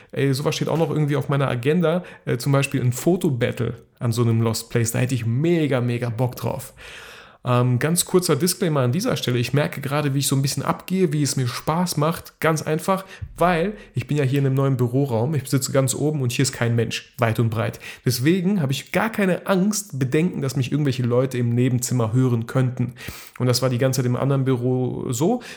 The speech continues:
Deswegen, äh, habe ich mich da vielleicht manchmal, mm, zurückgehalten oder so. Und hier, hey, interessiert, glaub ich, kein Schwein. Keiner hört mich so. Die Fenster sind hier zu. Es gibt eine schöne Klimaanlage hier, die ich kurz mal ausgestellt habe, damit sie nicht brummt. Genau. Machen wir weiter mit dem nächsten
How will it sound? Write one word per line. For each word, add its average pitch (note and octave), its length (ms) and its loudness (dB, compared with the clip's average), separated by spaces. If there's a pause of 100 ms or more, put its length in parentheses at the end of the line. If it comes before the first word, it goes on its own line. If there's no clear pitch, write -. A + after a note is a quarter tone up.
(100)
Deswegen, C#3 500 2
äh, C3 60 -2
habe B2+ 300 0
ich B2 60 0
mich - 120 -12
da A#2+ 100 2
vielleicht A#2+ 240 0
manchmal, A#2 400 0
mm, A2+ 260 -2
zurückgehalten D#3 800 0
oder E3 200 0
so. E3 200 -2 (380)
Und D3+ 160 2
hier, A#3 260 0
hey, D3 240 2
interessiert, B2+ 420 -2
glaub B2+ 160 -2
ich, B2 100 -6
kein B2+ 200 0
Schwein. E3 300 -2
Keiner C3 300 0
hört D3+ 200 0
mich D3 160 -4
so. C#3+ 160 0
Die B2 160 0
Fenster C3+ 320 0
sind B2 160 2
hier B2+ 120 0
zu. D#3+ 180 -2
Es C#3 100 -2
gibt A#2+ 140 -2
eine B2 60 0
schöne B2 200 2
Klimaanlage B2+ 640 0
hier, B2 340 0 (220)
die B2 60 0
ich - 120 -6
kurz B2+ 220 -2
mal B2 100 0
ausgestellt B2+ 560 0
habe, B2 120 0
damit A#2 180 0
sie A#2 100 -4
nicht A2+ 240 -2
brummt. D#3+ 320 2 (500)
Genau. A#2+ 260 2 (840)
Machen E3+ 420 2
wir D3 140 4
weiter D#3+ 260 2
mit C#3 160 0
dem B2+ 120 2
nächsten C3+ 580 0